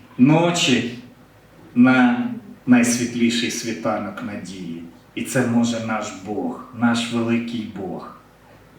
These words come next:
То давайте звернемось до Нього прямо зараз. Давайте звернемось до Нього з вірою і дозволимо Йому діяти у нашому житті.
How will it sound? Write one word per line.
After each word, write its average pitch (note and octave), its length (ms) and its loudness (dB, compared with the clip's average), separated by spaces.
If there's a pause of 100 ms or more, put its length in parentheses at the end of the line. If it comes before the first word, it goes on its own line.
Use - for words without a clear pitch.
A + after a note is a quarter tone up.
То B2 400 2
давайте C#3 460 4
звернемось A#2+ 760 2
до A#2 160 -2
Нього A2+ 380 -4
прямо A#2 320 -2
зараз. - 420 -10 (680)
Давайте B2+ 440 2
звернемось C#3 760 2
до A#2+ 180 0
Нього B2+ 380 4
з A#2 140 0
вірою D#3 600 4 (280)
і D#3+ 160 6
дозволимо D#3 960 4
Йому C3+ 540 4
діяти D3+ 840 4 (300)
у B2 120 8
нашому A#2+ 840 6
житті. - 720 -8